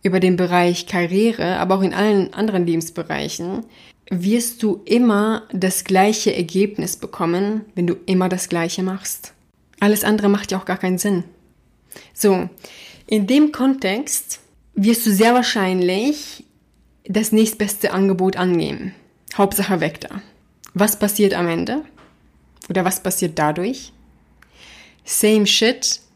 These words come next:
different place. Das ist lediglich ein Tapetenwechsel. Die Wahrscheinlichkeit, dass du die gleichen Probleme nochmal bekommst, nur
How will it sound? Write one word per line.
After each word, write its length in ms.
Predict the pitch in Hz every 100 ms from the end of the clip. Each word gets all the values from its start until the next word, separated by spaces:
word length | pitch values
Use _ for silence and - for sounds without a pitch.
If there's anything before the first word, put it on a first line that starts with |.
| _
different 480 | - 175 196 202 196
place. 480 | 202 202 160 175 - _ _ _ _
Das 160 | 208 208
ist 220 | 196 - _ _ -
lediglich 560 | 202 254 254 240 220
ein 100 | 208
Tapetenwechsel. 840 | 208 202 226 214 156 - - 175 180 - _ _ _ _ _ -
Die 100 | 208
Wahrscheinlichkeit, 1200 | 196 - 226 269 240 220 - 170 165 202 214 - _ _ _ - -
dass 180 | 185 -
du 80 |
die 160 | 190 190
gleichen 360 | 208 220 226 226
Probleme 440 | - 185 202 196
nochmal 580 | 190 226 - 190 170 160
bekommst, 560 | 160 - 165 185 185
nur 460 | 190 196 214 208 208